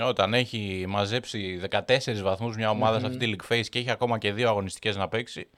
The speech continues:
Speaker 1: ε, δείχνει, είναι ενδεικτικό της, ε, ποιότητας της ομάδας. Είχε, την είχε κερδίσει πέρσι ο παοκ
Speaker 2: Μμμ.
Speaker 1: με άνεση, νομίζω, στην Τούμπα, ε. Δεν ξέρω αν, ε, έχει αλλάξει πολύ από τότε.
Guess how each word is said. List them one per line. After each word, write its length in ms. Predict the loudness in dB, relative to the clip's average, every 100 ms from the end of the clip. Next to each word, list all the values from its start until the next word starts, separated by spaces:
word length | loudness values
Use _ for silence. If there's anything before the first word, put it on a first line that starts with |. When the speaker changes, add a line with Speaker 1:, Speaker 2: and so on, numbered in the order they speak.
| _ -20 -20 -20 -20 -20 _
Speaker 1:
ε, 220 | -4 -2
δείχνει, 500 | -2 -4 -2 -4 -4
είναι 160 | 0 0
ενδεικτικό 440 | 0 -2 0 0
της, 200 | 0 -6
ε, 100 | -6
ποιότητας 520 | -6 -4 -4 -4 -8 -6
της 160 | -6
ομάδας. 540 | -4 -2 -4 -6 -10 -16
Είχε, 220 | -12 -10 -10
την 160 | -10
είχε 100 | -10
κερδίσει 420 | -4 -2 -2 -8
πέρσι 260 | -4 -2 -2
ο 80 | -2
παοκ 400 | 2 2 2 -4 -20 -20 -20 _
Speaker 2:
Μμμ. 440 | -6 -4 -2 -6 -6
Speaker 1:
με 260 | -4 0
άνεση, 380 | 2 0 -2 -4
νομίζω, 260 | -4 -4 -8
στην 180 | -12 -10
Τούμπα, 340 | -8 -6 -8
ε. 160 | -8 -12 _ -20 -16
Δεν 100 | -12
ξέρω 160 | -4 -2
αν, 160 | -2 -4
ε, 600 | -6 -6 -8 -8 -10 -8
έχει 340 | -4 -2 -4 -6
αλλάξει 420 | -2 -2 -4 -6
πολύ 320 | -4 -2 -2
από 200 | -2 -4
τότε. 460 | -6 -6 -4 -6